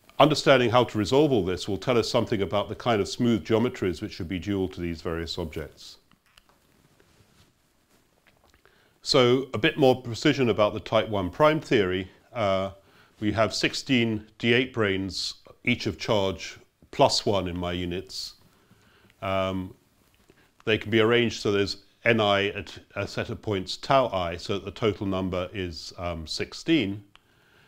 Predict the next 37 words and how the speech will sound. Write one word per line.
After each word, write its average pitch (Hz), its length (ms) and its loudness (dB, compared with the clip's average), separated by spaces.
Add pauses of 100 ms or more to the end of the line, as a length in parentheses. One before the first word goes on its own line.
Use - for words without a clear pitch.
(140)
And 104 280 2
we 107 100 0
have 113 300 2
two 139 260 2
orientifold 117 680 2
planes 98 400 -2
of 85 100 -8 (100)
each 117 180 -6
of 107 100 -6
charge 95 340 -4
minus 120 440 2
eight 92 280 -4
at - 80 -14
the 95 60 -12
two 101 200 -2
endpoints 95 560 -4
tau 87 200 -6
equals 87 260 -8
zero 85 300 -6
and 76 160 -12
pi. 87 340 -2 (1500)
And 98 140 -4
then 113 180 4
the 104 60 0
metric 123 640 2
away 117 240 4
f-, 127 240 -4
uh, 104 100 0
the, 107 300 -2 (140)
the 104 360 0 (160)
supergravity 135 640 4
metric 107 320 -4
corresponding 107 520 0
to - 80 -8
this 101 140 -6
co-, 110 280 -2 (460)
configuration 104 800 0